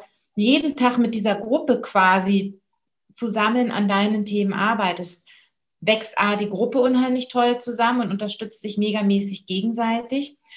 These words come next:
Und B, bist du in einem Prozess drin, ohne dass es gleichzeitig diesen Stressfaktor hast, wenn du diesen,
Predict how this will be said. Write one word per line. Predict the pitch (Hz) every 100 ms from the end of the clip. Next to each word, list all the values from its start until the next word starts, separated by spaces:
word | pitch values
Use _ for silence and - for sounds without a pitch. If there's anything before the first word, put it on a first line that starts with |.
| - -
Und | - 214 202
B, | - 220 233 254 - _ _ - - _ _ _
bist | 254 - 262
du |
in | 254
einem | 190 190 214 214
Prozess | - 196 - 208 208 -
drin, | 202 220 196 170 - _ _ _ _ _ _ _ _
ohne | 262 330 330
dass | 262 247
es | -
gleichzeitig | - 214 226 269 - 254 240 240 240 240 240 240 - -
diesen | 208 202
Stressfaktor | 202 - 208 269 - 269 254 - 214
hast, | 220 220 -
wenn | 208
du | 208
diesen, | 196 220 208 220 214 214